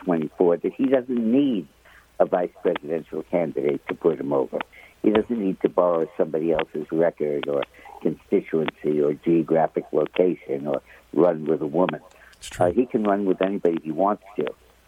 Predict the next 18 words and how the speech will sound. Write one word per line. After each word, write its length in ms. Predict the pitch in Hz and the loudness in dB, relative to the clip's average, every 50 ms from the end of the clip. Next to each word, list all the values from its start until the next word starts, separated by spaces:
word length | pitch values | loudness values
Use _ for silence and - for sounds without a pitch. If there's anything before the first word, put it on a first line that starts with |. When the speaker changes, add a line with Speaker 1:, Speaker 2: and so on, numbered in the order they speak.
| _ _ _ _ _ _ _ - | _ _ _ _ _ _ _ -2
Speaker 1:
And 260 | - 104 104 92 - - - - | 0 0 0 -2 -4 -8 -4 -4
if 160 | - - - | -2 0 0
anybody 500 | 120 139 165 170 139 - 107 104 107 101 | 0 0 0 0 2 2 0 2 0 -2
is 100 | 92 - - _ | -2 -2 -4 _
pushing 420 | - - 160 156 - - 107 107 104 | 0 0 0 0 0 -2 -2 0 0
their 180 | 95 95 92 | 2 2 0
candidacy 840 | 90 - - 110 110 110 107 90 90 62 60 - - - 62 62 67 | 0 -2 -2 0 0 2 0 0 -2 -4 -6 -10 -10 -8 -6 -4 -4
and 160 | 73 73 80 - - | -4 -6 -6 -4 -2
saying, 300 | - 87 85 82 85 76 | 0 2 2 0 0 0
"Vote 240 | 69 90 98 110 - - - | 2 2 2 2 -2 -2 0
for 100 | 101 90 | 0 0
me," 380 | 87 87 92 90 80 - - - _ _ - - - _ - _ - | 2 0 0 0 0 -2 -6 -12 _ _ -20 -20 -20 _ -20 _ -6
and 180 | - 92 - | -4 -4 -4
crafting 540 | - - - 110 104 101 - - - 95 90 92 | 0 2 2 2 2 0 -2 -4 -4 -2 -2 -2
an 120 | 90 - - | -4 -2 0
independent 760 | 131 131 131 117 120 - - - 110 101 95 90 95 98 - | 0 2 2 2 0 0 0 0 0 0 -2 -2 -4 -4 -4
political 520 | - - 87 92 95 95 92 - - 90 | -2 0 2 2 2 0 0 0 -2 -2
base 420 | 82 71 - - 95 98 101 90 | -2 -2 0 2 2 2 2 0